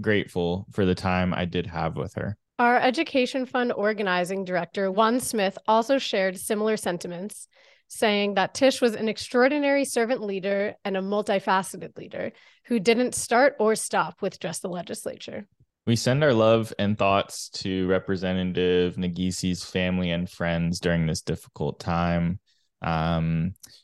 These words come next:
Speaker 1: we thank you all for tuning in to this episode, um, and we will see you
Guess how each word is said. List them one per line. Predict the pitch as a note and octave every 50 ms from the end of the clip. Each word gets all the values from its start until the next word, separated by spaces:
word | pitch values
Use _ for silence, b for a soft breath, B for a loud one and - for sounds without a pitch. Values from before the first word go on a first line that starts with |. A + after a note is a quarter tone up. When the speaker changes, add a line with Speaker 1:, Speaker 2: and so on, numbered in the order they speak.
| B _
Speaker 1:
we | - F#2+
thank | - G2 G2 G2 F2+ G2
you | F#2+ F#2+
all | F#2 F#2 F2+
for | - - F2+
tuning | E2+ - - F#2+ F2+ F2 F2 E2+ E2+
in | F2 F2+ F#2 F#2 F#2 F#2 F#2 F#2 F#2 G2+
to | - -
this | E2+ D#2 E2 - - -
episode, | A#2+ - - B2 - - B2+ A#2+ A#2+ A#2 A2+ A2 A2 G#2+ A2 - _ _ _ _ _ _ _ -
um, | E2+ E2+ F2 F2 F2+ F2+ F2 F2 F2 - -
and | F2+ F2 F2 F2 E2+ E2+ D#2+ - - _ _ _ -
we | F2+ E2+
will | E2+ F2
see | - - - G2
you | F#2+ F#2+ G2 G2 G2 G2 G2 G2 F#2+ -